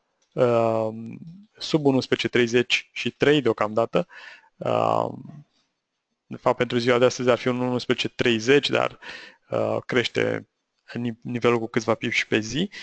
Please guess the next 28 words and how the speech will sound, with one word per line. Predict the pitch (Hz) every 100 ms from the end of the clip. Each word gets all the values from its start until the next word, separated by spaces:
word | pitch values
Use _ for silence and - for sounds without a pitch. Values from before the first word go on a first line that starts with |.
| - - - -
Uh, | - 139 135 127 123
sub | - 135
unsprezece | 135 135 - -
treizeci | - 127
și | 117
trei | 127 123
mâine, | 127 165 165 156 151 - _
uh, | 139 131 127 -
pentru | 139 135 135
a | 123
reveni | 123 123 127
în |
interiorul | 127 123 120 123
canalului | - 117 123
de | 117
trend | 117 - 117 143 - _ - _
și | - 123
astfel | 117 - 127 120 117
suportul | - 123 120 -
ar | 113
fi | 120
pe | 117
la |
unu | 117 117
zece | 117 113
douăzeci | 107 117 117 113
și | 113
doi. | - -